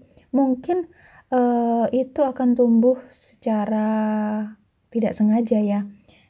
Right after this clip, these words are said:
Nah, jadi pesan aku, kalian harus, eh, tentukan bisnis apa yang memang harus kalian geluti. Nah, lalu yang kedua nih, bagaimana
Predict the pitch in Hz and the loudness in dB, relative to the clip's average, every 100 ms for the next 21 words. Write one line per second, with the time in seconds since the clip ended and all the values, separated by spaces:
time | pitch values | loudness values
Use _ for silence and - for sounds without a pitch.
0 | - 220 220 254 208 214 220 226 220 214 | -8 -4 0 0 0 0 0 -2 -4 -4
1 | 196 202 - 269 269 277 277 - _ - | -4 -6 -4 2 4 2 -2 -14 _ -8
2 | 226 240 277 247 240 - 339 _ 233 226 | -4 -2 -2 -4 -6 -10 -20 _ -6 -2
3 | 220 214 214 214 220 220 220 220 220 247 | -2 -2 -2 -2 -4 -2 0 0 -2 -2
4 | 247 220 220 214 214 214 233 240 233 220 | -2 0 -2 -2 -6 -8 -6 -2 0 0
5 | 220 220 226 220 220 214 214 208 202 208 | 2 0 0 -4 -6 -6 -4 -2 -2 -4
6 | 202 - 202 196 202 - _ - - _ | -8 -8 -6 -6 -8 -12 _ -20 -20 _
7 | - 214 214 202 202 - - _ - 262 | -4 0 0 -2 -8 -20 -20 _ -8 -2
8 | 285 349 359 311 269 269 269 247 220 202 | 2 2 2 2 2 2 2 4 2 2
9 | 226 247 277 285 277 277 320 | 2 2 2 2 0 0 0